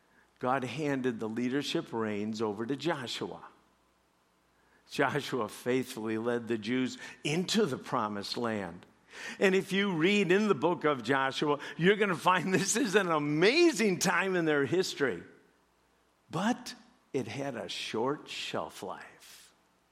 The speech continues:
Once again, Israel's unfaithfulness skyrocketed when Joshua died. God was king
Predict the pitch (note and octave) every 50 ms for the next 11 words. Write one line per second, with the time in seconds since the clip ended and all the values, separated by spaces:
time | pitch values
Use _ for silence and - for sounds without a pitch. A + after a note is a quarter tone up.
0 | _ _ _ _ _ _ _ - - - - - - - A#2+ A#2+ A#2+ B2 B2 C3
1 | D3+ D3 - - - F#3+ F#3 E3+ G#3 A3+ G#3+ D3+ G2+ D#2+ D2+ - - - _ _
2 | _ - - - - - - E3 D#3+ B2+ C#3 D3+ D#3 D3 C#3 B2+ C3 D3 E3+ F#3+
3 | F3+ C#3+ - - - D#3+ C#3 C3+ C3 - C3+ B2+ A#2+ A#2 A2+ A2 - - - -
4 | - - - - - F#3+ F#3 D3 A#2+ G#2+ G2+ G2 G2 G2 - - G#2+ G2 G2+ G2+
5 | F#2+ F#2+ G#2+ G#2+ - - - - - - _ A#2 A#2 A#2+ B2 B2 A#2+ A#2 A2 G2+
6 | G#2 G#2 F#2 F#2+ - - - A#2+ A#2 A2+ G#2 A2 G2 E2+ E2+ D2+ - - - -
7 | - - _ _ _ _ _ _ _ _ _ _ _ _ _ _ _ _ _ -
8 | - - - - _ D3 C3 A#2 G2+ C#3 C#3 D3+ F3+ G3+ F#3 D#3 C3+ B2+ - -
9 | - - F#3 E3+ C#3 G#2+ G2 A2 C3+